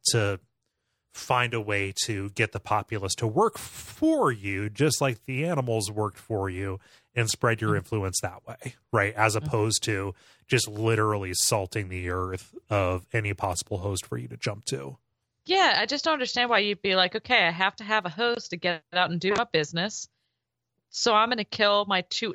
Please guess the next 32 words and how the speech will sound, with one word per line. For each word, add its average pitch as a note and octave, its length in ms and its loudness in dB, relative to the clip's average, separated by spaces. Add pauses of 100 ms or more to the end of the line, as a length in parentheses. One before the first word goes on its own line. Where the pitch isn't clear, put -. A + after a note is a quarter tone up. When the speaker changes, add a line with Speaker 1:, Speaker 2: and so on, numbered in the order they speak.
(120)
Speaker 2:
two D4 160 2
hundred A#3 260 4
ninety-nine F#3 540 4
of D#3 100 -2
my E3 140 2
available, E3 600 2
like, D#3+ 240 0
three F3 200 0
hundred E3 240 4
and D#3+ 100 -4
four D3+ 200 2
hosts." D3+ 440 0 (220)
Speaker 1:
Right. A2+ 220 0
Speaker 2:
<laughs> C4+ 180 2
Like D#4+ 300 2 (1200)
Speaker 1:
Yeah. A2+ 300 2 (220)
So B2+ 500 2 (240)
<laughs> - 60 -6 (960)
the C3+ 160 4
other, C3 680 4
uh, A2 280 4
Lovecraftian, G#2 1120 -2 (140)
uh, A#2+ 40 -14
you A#2 140 -4
know, G2+ 160 0
horror G#2+ 420 2
author G2+ 260 2
style G2+ 260 0
thing G#2 220 0
would G#2 120 -4
be G#2+ 120 0
like, G2+ 240 0